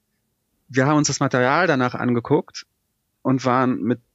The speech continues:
Sound, mit Ton und Licht und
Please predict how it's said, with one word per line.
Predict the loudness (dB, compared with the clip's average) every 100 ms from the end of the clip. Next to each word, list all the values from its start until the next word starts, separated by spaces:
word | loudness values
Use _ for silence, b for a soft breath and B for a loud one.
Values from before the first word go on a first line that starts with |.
| -12
Sound, | -8 0 2 2 0 -4 -6
mit | -6 -6
Ton | -2 2 2 2
und | 0 0 0 -2
Licht | -2 2 2 0 -8 -6
und | 0 0 -2